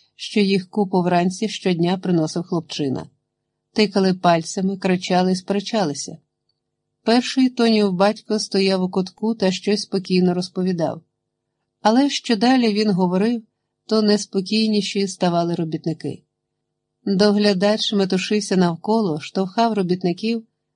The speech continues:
та вони не звертали сьогодні на нього ніякої уваги. Нарешті батько скінчив.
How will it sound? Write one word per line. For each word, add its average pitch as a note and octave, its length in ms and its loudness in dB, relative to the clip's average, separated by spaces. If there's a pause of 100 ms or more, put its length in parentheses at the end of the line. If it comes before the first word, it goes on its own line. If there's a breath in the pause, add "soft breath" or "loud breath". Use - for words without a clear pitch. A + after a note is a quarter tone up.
(140)
та A3+ 120 4
вони B3+ 220 6
не A3+ 140 6
звертали F#3+ 540 0
сьогодні F#3 480 0
на F3+ 100 4
нього F3+ 280 0
ніякої E3+ 680 0
уваги. D3 580 -4 (840)
Нарешті F#3 920 0
батько F3+ 480 -2
скінчив. G3+ 680 -4